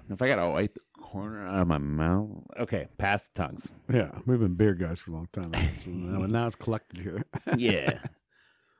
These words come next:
Speaker 1: <clears throat> What else? Um,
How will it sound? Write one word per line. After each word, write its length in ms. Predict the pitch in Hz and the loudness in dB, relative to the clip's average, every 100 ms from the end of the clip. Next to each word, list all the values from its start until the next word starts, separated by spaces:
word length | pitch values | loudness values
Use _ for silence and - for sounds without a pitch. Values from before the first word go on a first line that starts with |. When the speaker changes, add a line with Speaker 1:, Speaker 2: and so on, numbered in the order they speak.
| _ _ | _ _
Speaker 1:
<clears throat> 80 | 131 - - - - - _ _ _ _ _ _ _ _ _ _ | -4 0 0 -2 -8 -16 _ _ _ _ _ _ _ _ _ _
What 120 | - | -2
else? 260 | 85 71 - - | 0 -2 -6 -4
Um, 1120 | 82 117 104 98 95 92 85 85 80 73 | 0 2 2 4 4 4 4 0 -4 -8